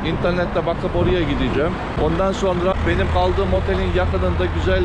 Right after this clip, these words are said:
bir semt pazarı var. Şarampol semtinde. Oraya şöyle bir göz atacağım. Mevsimlik sebzeler var mı? Fiyatları nasıl? Yeni gelen dostlar, yeni gelen arkadaşlar, kanalıma yeni geldiyseniz lütfen kanalıma abone olun. Bir like da bırakırsanız tabii ki beni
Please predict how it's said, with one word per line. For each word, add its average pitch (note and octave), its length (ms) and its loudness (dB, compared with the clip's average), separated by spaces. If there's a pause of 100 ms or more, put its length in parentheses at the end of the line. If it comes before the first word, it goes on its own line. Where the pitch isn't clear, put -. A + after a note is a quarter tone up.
bir F#3 140 0 (140)
semt F#3 260 -2 (100)
pazarı F3 360 0
var. E3 160 0 (160)
Şarampol E3+ 540 -2
semtinde. D#3 680 -2 (280)
Oraya F3+ 260 0
şöyle F3+ 380 0
bir E3+ 100 -2
göz F3+ 220 2
atacağım. E3 400 -2
Mevsimlik E3 520 0
sebzeler E3 540 0
var D#3+ 260 -2
mı? D3+ 300 -2
Fiyatları E3 520 -2
nasıl? E3+ 360 -2 (440)
Yeni F3+ 180 2
gelen G3 360 0
dostlar, F3 400 -2
yeni F3 260 -2
gelen F3+ 240 -2
arkadaşlar, D#3+ 680 0 (140)
kanalıma F#3+ 360 0
yeni F#3+ 260 0
geldiyseniz F3 760 -2 (180)
lütfen E3 360 0 (160)
kanalıma E3 440 0
abone D#3+ 280 -2
olun. D#3 320 0 (140)
Bir D3 60 0
like E3 300 0
da E3 140 -2
bırakırsanız E3 760 -2
tabii E3 340 -2
ki D#3 120 -4
beni D#3+ 240 -2